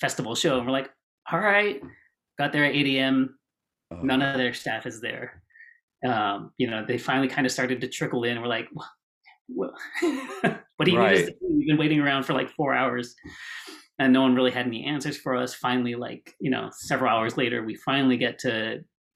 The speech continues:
Speaker 1: coordinating, uh, what they want us to do in the show. And then, like, I think an hour, hour before the show, they're like, "Oh, did they, did they send you this song too?" And we're like, "No."
Speaker 2: Huh.
Speaker 1: They're like, "Oh, they want you to play in <laughs> this song as well." And we're like, "Okay,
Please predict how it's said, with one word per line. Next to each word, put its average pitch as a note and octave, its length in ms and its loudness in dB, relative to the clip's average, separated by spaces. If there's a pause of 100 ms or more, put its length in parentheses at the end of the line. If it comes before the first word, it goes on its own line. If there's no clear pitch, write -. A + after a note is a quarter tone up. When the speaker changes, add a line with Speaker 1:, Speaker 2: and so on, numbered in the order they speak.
(180)
Speaker 1:
coordinating, A#2+ 600 2 (440)
uh, A2+ 140 0
what A2+ 160 -6
they A#2 80 -2
want A2+ 180 -2
us A2+ 100 -6
to A#2+ 100 -8
do A#2+ 140 -4
in A2 40 -4
the G#2+ 80 -6
show. B2 400 -4 (720)
And A#2 140 -2
then, B2+ 220 6
like, A2+ 240 0 (180)
I - 60 -4
think F#3 160 -2
an - 100 -6 (140)
hour, A#2 180 2
hour B2 240 4
before B2+ 300 -2
the B2 80 -4
show, B2 240 -2
they're B2 120 -6
like, A2 220 -8
"Oh, D3 220 2
did - 120 -14
they, D3 160 -2 (160)
did D3 140 0
they F3 100 2
send F3 300 2
you C#3 80 2
this C3+ 260 -2
song D#3 300 0
too?" D#3+ 240 -2
And E3+ 100 -8
we're C#3 100 -8
like, - 120 -12 (100)
"No." D3+ 300 2
Speaker 2:
Huh. - 120 -8 (200)
Speaker 1:
They're D3 80 0
like, D#3 100 0
"Oh, F#3 120 4
they D#3+ 80 6
want G3 160 2
you A3 60 -6
to F#3+ 40 4
play G3 160 0
in E3 80 4
<laughs> F#4 140 2
this - 180 2
song C3 400 0
as C3+ 140 -2
well." C#3+ 320 -2
And C#3 100 -10
we're D3+ 60 -6
like, C3+ 160 -4 (1300)
"Okay, G#3 500 0